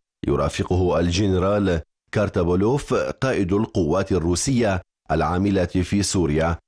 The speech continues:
وعدد من ضباط القيادة العامة. يقوم بزيارة إلى حاملة الطائرات الروسية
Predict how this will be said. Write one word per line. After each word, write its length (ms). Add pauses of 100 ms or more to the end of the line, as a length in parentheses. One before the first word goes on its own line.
(120)
وعدد 460
من 360
ضباط 420
القيادة 540
العامة. 440 (420)
يقوم 460
بزيارة 540
إلى 320
حاملة 540
الطائرات 640
الروسية 600